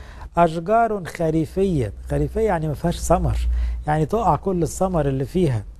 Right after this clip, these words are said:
لأن ربنا دايما يكلمنا عن الأشجار المثمرة،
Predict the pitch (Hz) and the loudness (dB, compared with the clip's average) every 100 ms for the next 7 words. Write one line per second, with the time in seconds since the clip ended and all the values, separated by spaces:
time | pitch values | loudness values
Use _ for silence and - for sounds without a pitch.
0 | - - - 143 180 175 151 151 190 170 | -18 -14 2 2 4 4 4 4 4 4
1 | 190 185 160 156 151 151 190 180 156 165 | 4 4 4 4 4 4 4 4 2 4
2 | 151 156 117 113 151 156 165 170 - 214 | 4 4 4 4 4 6 4 2 0 0
3 | 254 180 | 4 4